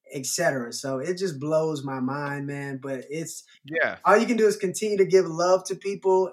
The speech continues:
Speaker 1: and, uh, act as God will want you to. And, um, yeah, man, and you can't let it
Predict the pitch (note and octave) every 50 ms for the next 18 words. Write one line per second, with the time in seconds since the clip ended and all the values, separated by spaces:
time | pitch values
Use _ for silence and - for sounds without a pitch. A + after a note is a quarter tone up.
0 | - D#3 D3+ D3+ D3 C#3 C3 - D3 D3 C#3+ C#3 B2 - - D#3 E3 E3+ - -
1 | D#3 C3+ C3 C3 D#3 D#3+ E3 E3+ - D3 D3+ D3 D#3 F3 F#3 F3+ - G#3 G3+ F#3
2 | - G#3+ A3 A3+ A3+ - D3+ D#3+ D#3 D#3 D3+ D3+ D3+ D3 D3 C#3+ C3+ B2+ _ -
3 | C3+ D3+ G3 A3 - D3+ D3 D3+ D#3 D#3+ D3 C#3+ C#3+ D3 D3 D3+ D3+ - F3+ F3+
4 | E3 D#3+ F3 E3+ E3+ D#3+ C#3+ _